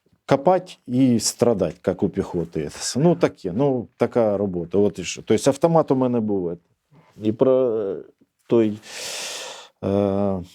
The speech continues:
ну, провожатий Т Р О шник, який показував нам дорогу, де ці позиції, бо ми не знали, ми тільки заїхали сразу туди в бой. От, е, сказав: «Давайте тут відпочинемо,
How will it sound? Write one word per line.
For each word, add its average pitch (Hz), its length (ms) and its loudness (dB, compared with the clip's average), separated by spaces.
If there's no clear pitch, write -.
ну, 175 100 6
провожатий 120 840 2
Т - 100 0
Р 101 60 2
О 117 140 4
шник, - 320 -10
який 98 200 -4
показував 104 480 2
нам 90 60 -6
дорогу, 101 300 2
де 92 160 2
ці 92 140 -8
позиції, 98 480 0
бо 90 140 -4
ми 101 120 0
не 101 100 2
знали, 98 300 -2
ми 87 120 -4
тільки 98 280 -2
заїхали 104 440 0
сразу 98 380 0
туди 95 240 -2
в 87 160 -4
бой. 90 320 -4
От, 92 460 -4
е, 92 320 -4
сказав: 113 420 0
«Давайте 127 360 0
тут - 280 -6
відпочинемо, 120 880 0